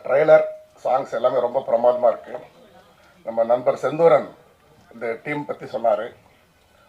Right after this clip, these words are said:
எவ்வளோ கஷ்டப்பட்டு இப்படி ஒரு படத்தை வந்து செய்திருக்கிறாங்க, எவ்வளோ லவ் சப்ஜெக்ட்ஸ் வந்திருக்கு.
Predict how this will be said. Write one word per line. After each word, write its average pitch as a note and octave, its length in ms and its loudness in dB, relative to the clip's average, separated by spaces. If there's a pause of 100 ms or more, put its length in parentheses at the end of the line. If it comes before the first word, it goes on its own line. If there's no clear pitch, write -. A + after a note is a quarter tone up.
(120)
எவ்வளோ D#3 260 0
கஷ்டப்பட்டு D#3+ 440 0
இப்படி C#3+ 180 -4
ஒரு B2 120 -6
படத்தை C#3 260 0
வந்து B2+ 220 -8
செய்திருக்கிறாங்க, A#2 540 -4 (920)
எவ்வளோ D#3+ 260 2 (400)
லவ் D#3+ 160 2
சப்ஜெக்ட்ஸ் C3+ 360 -8
வந்திருக்கு. A#2+ 380 -14